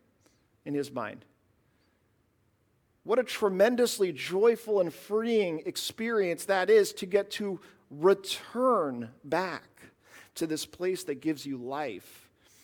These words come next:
after wandering away. Repentance is hard because it, it,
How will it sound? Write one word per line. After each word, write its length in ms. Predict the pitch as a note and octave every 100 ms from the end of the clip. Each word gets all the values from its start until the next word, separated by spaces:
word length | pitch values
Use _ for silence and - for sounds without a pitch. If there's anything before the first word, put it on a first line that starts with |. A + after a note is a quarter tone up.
| _ _ -
after 720 | C#3+ E3+ F3 - C#3 B2 A2 - _ _ _
wandering 540 | C#3 D3+ F3 F3+ F3+ D3+
away. 520 | C3+ C3 C#3+ B2 - - _ _ _ _ _ _ _ _ _ _ _ _ _ _ _ -
Repentance 600 | F3 F3 B3+ D#4+ A#3+ C#3+
is 120 | C3+
hard 720 | - - - G#3 F#3 C3 A2 - _ _ _ _ _ _ _ _ _ _ _ _ _ _ _
because 320 | - F#3+ A3
it, 100 | G3+ -
it, 160 | G3+